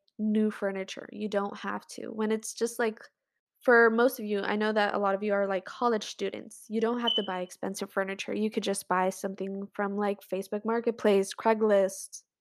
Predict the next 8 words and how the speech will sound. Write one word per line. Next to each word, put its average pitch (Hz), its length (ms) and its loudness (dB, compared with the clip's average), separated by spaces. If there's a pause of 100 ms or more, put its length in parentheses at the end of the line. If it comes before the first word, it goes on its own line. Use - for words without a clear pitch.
Craigslist, 208 440 0 (580)
OfferUp, 214 640 6 (420)
or 214 320 6 (120)
thrift 202 260 2
stores, 190 720 2
you 214 140 -2
know, 190 440 -2
um, 185 460 -10